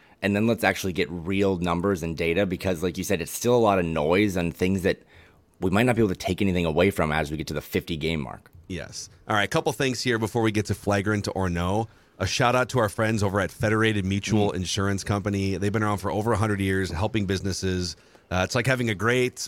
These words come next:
Speaker 2: offensive line, or like having a Rudy Gobert protecting your business, just
Speaker 1: <laughs>
Speaker 2: roaming around in the paint.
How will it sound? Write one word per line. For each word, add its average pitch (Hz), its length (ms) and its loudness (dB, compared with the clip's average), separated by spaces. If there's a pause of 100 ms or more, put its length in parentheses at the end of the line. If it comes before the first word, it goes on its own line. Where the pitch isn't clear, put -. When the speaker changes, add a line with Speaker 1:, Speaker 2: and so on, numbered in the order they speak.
Speaker 2:
offensive 117 460 2
line, 92 320 -2
or 127 80 2
like 147 160 2
having 160 240 2
a 151 40 2
Rudy 156 220 2
Gobert 135 460 2
protecting 123 480 0
your - 100 2
business, 139 400 6
just 131 200 0
Speaker 1:
<laughs> 139 120 4
Speaker 2:
roaming 143 260 0
around 120 440 -2
in 104 60 -6
the 104 60 -4
paint. 120 380 -4